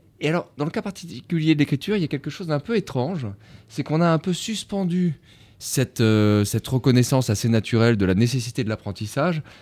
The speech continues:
par le fait qu'on a tous appris à écrire à l'école. C'est, on se dit, mais tiens, puisqu'on a appris à écrire, finalement, qu'on, que, que on, on est tous allés à l'école primaire, au collège, on a appris la grammaire, la conjugaison, bah, on sait tous écrire. Donc,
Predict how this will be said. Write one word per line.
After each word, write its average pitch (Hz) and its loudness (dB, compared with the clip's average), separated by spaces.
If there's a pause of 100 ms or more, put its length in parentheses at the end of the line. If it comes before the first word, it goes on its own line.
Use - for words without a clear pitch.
(120)
par 123 -8
le 127 -2
fait 185 -6
qu'on 160 -6
a 127 -2
tous 226 -8
appris 175 -2
à 139 2
écrire 160 -2
à 143 0
l'école. 120 2
C'est, - -6
on 143 -6
se 147 -4
dit, 180 0
mais 143 -2
tiens, 185 -2
puisqu'on 202 -4
a 170 2
appris 151 -2
à 113 2
écrire, 135 -4 (480)
finalement, 143 0
qu'on, 120 -4
que, 117 -6
que 113 0
on, 127 0
on 139 0
est 139 0
tous 151 -10
allés 139 -2
à 135 -2
l'école 127 -4
primaire, 127 -8
au 113 -8
collège, 120 -6
on 104 -6
a 98 -2
appris 110 -4
la 107 -2
grammaire, 101 -2
la 101 -2
conjugaison, 101 0
bah, 139 2
on 98 -4
sait 117 -8
tous 135 -14
écrire. 170 -6
Donc, 123 -10